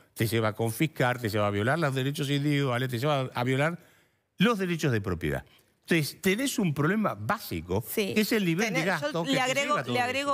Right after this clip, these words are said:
Speaker 2: otro. Eh, para fomentar la inversión también
Speaker 1: Me parece
Speaker 2: tendrías
Speaker 1: mentira
Speaker 2: que
Speaker 1: que estemos coincidiendo.
Speaker 2: Eh, en
Speaker 1: Fantástico
Speaker 2: algunas
Speaker 1: esto.
Speaker 2: cosas estamos
Speaker 1: <laughs>
Speaker 2: coincidiendo,
Speaker 1: Bárbaro.
Speaker 2: ¿viste? Se
Speaker 1: Dale.
Speaker 2: puede charlar.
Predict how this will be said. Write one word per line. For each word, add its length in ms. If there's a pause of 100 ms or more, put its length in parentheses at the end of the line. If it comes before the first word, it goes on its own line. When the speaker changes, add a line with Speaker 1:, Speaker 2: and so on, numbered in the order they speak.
Speaker 2:
otro. 560
Eh, 300
para 720
fomentar 600
la 60
inversión 640
también 440
Speaker 1:
Me 40
parece 200
Speaker 2:
tendrías 220
Speaker 1:
mentira 160
Speaker 2:
que 40
Speaker 1:
que 60
estemos 280
coincidiendo. 800
Speaker 2:
Eh, 80
en 60
Speaker 1:
Fantástico 320 (100)
Speaker 2:
algunas 160
Speaker 1:
esto. 140
Speaker 2:
cosas 160
estamos 280
Speaker 1:
<laughs> 0
Speaker 2:
coincidiendo, 580
Speaker 1:
Bárbaro. 180
Speaker 2:
¿viste? 420
Se 80
Speaker 1:
Dale. 140
Speaker 2:
puede 240
charlar. 500